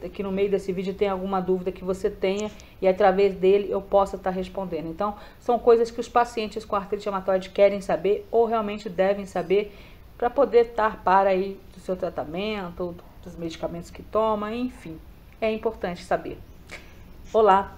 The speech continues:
eu sou a Renata e sejam todos bem-vindos a mais um vídeo aqui no Artrite Reumatoide Muito Além das Juntas. Como é que vocês estão?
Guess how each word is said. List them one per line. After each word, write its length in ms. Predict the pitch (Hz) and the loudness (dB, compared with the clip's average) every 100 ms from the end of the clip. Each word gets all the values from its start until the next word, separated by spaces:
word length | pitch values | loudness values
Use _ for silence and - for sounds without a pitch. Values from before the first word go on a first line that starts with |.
| - | -12
eu 60 | |
sou 160 | 190 233 | 0 0
a 20 | |
Renata 480 | 220 220 202 196 202 | 0 -2 -2 0 -2
e 60 | |
sejam 320 | 190 196 185 185 | -4 -4 -6 -6
todos 320 | 190 196 190 | -4 -4 -2
bem-vindos 520 | 180 180 170 185 175 | -4 -4 -6 -6 -2
a 80 | 170 | -2
mais 240 | 175 190 | 0 -2
um 120 | 208 | -4
vídeo 240 | 185 190 185 | -8 -4 -4
aqui 120 | 180 | -4
no 120 | 180 | -6
Artrite 420 | 170 - 233 233 - | -8 -4 -6 -6 -8
Reumatoide 600 | 220 214 208 190 185 180 | -4 -4 4 6 6 2
Muito 220 | 185 185 | -4 0
Além 200 | 180 185 | 0 2
das 160 | 185 180 | -2 -2
Juntas. 380 | 185 185 202 - - - | -4 -6 -8 -10 -18 -14
Como 180 | - 180 | -8 -6
é 40 | |
que 100 | 196 | -6
vocês 380 | 220 226 247 226 | -2 -2 -2 -6
estão? 420 | 240 - 240 247 | -6 0 2 2